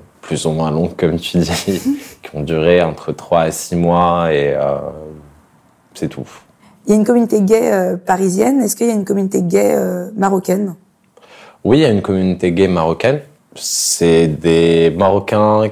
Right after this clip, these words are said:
Speaker 1: qui sont venus s'installer à Paris et, euh, souvent, c'est aussi des Marocains qui se connaissent, euh, du Maroc.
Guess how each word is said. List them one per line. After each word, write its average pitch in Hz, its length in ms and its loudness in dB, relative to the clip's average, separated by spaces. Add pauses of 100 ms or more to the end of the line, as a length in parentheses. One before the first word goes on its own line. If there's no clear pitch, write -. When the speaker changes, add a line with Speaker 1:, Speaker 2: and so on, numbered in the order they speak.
(140)
Speaker 1:
qui - 260 -14
sont - 180 -2
venus 87 280 0
s'installer 87 360 0
à 87 100 2
Paris 113 420 -2
et, 76 420 -4
euh, 73 380 -4
souvent, 87 320 -6
c'est 90 160 -6
aussi 76 220 -6
des 80 80 -2
Marocains 82 340 -4
qui - 120 -14
se - 80 -12
connaissent, 82 440 -6
euh, 76 140 -2
du 78 200 -6
Maroc. 82 440 0